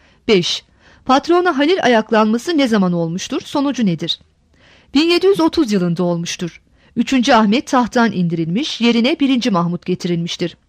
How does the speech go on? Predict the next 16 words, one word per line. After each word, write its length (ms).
yeniliklere 560
son 300
verilmiştir. 680
Altı. 460
Askeri 480
alandaki 500
islahatlar 680
nelerdir? 680
Birinci 360
Mahmut 400
döneminde 440
humbaracı 540
sınıfı 440
Avrupa 400
tarzında 520
değiştirilmiş, 800